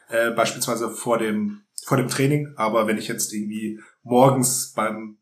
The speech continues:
beim Schreibtisch oder so, dann beim, beim Arbeiten, <laughs> habe ich sehr, sehr gerne Kaffee.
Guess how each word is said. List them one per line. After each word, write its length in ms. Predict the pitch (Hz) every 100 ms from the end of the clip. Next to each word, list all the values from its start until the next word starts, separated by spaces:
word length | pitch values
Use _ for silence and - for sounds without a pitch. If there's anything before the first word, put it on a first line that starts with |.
| _
beim 180 | 101 104
Schreibtisch 460 | - 104 104 -
oder 160 | 110 104
so, 160 | 101
dann 300 | 101 95 95 - _
beim, 240 | 98 95 101
beim 220 | 98 101
Arbeiten, 640 | 107 113 107 104 104 - _
<laughs> 20 | -
habe 220 | - 117
ich 100 | -
sehr, 120 | 117
sehr 140 | 104 101
gerne 220 | 104 104
Kaffee. 480 | - 104 120 113